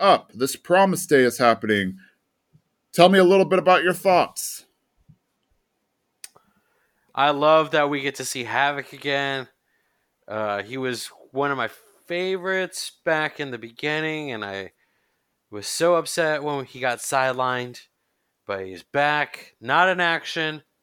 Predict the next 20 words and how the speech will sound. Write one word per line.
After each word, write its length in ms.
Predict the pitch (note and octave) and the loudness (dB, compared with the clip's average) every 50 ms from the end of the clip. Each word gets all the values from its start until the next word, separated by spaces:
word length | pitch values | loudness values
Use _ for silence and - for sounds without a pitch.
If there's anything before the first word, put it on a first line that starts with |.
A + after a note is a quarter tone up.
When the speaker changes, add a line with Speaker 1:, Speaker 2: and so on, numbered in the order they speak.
| _ _ _ _ _ _ _ _ _ _ _ _ _ _ _ _ _ | _ _ _ _ _ _ _ _ _ _ _ _ _ _ _ _ _
Speaker 2:
but 300 | G2+ G#2 G#2 G2+ F2+ - _ _ _ _ _ _ _ _ _ | -8 -6 -6 -6 -8 -12 _ _ _ _ _ _ _ _ _
he's 260 | _ _ _ G#2 G2 | _ _ _ -20 -20
giving 340 | - - B2 C3 C3+ C3+ C3 | -14 -8 -6 -6 -4 -4 -4
out 240 | B2+ B2+ B2+ B2 - | -2 -2 -4 -4 -6
secret 320 | - - B2 - - G#2 _ _ _ _ _ - | -10 -14 -14 -16 -18 -20 _ _ _ _ _ -12
codes. 640 | - C3 B2+ B2+ B2 A#2+ A#2+ A#2+ A#2 - - - - _ _ _ _ _ _ _ _ _ _ _ _ | -6 -4 -2 0 0 0 -2 -4 -8 -14 -18 -18 -20 _ _ _ _ _ _ _ _ _ _ _ _
It's 140 | - - - | -20 -20 -20
great. 500 | _ - A#2+ B2+ B2+ B2 A#2+ A#2+ A#2+ A#2+ _ _ | _ -8 -4 -2 0 0 0 -2 -2 -6 _ _
I 80 | A#2+ A#2 | -6 -6
love 520 | A2 A2+ B2 B2 B2 B2 A#2+ A2+ - _ _ _ _ _ _ _ _ _ _ _ _ _ - | -6 -4 -2 -2 -2 -2 -4 -6 -10 _ _ _ _ _ _ _ _ _ _ _ _ _ -12
kind 280 | - C3 C3 B2+ A#2+ | -8 -6 -6 -4 -4
of 240 | A#2 A2 G#2+ G#2 G2 | -4 -6 -6 -6 -6
the, 540 | G2+ G#2+ G2+ G2 F#2+ F#2 F#2 F2+ F2 F2 F2 _ _ _ _ _ _ _ _ - - - _ _ _ _ _ _ _ _ _ _ _ _ _ _ _ _ _ _ _ | -8 -6 -6 -6 -6 -6 -8 -10 -14 -18 -20 _ _ _ _ _ _ _ _ -20 -20 -20 _ _ _ _ _ _ _ _ _ _ _ _ _ _ _ _ _ _ _
the 120 | - A2 G#2 | -10 -10 -10
telephone 640 | - - B2+ C3 B2+ B2+ A#2+ - C#3 C3 B2 A#2+ | -8 -6 -4 -2 -2 -2 -2 -4 -4 -6 -6 -6
game 360 | A2+ A#2+ B2+ B2 A#2+ A#2+ A#2+ | -8 -8 -8 -6 -8 -8 -8
that 120 | A#2 A#2+ A2 | -8 -8 -6
they're 120 | B2+ A#2+ | -6 -8
playing 600 | A#2+ - - B2 B2+ B2 A#2+ A#2+ A#2+ A#2 A#2+ A#2 | -8 -10 -10 -8 -6 -6 -4 -4 -4 -4 -6 -6
where, 320 | A2 G#2 G2 F#2+ F#2+ F2+ | -6 -6 -4 -6 -6 -8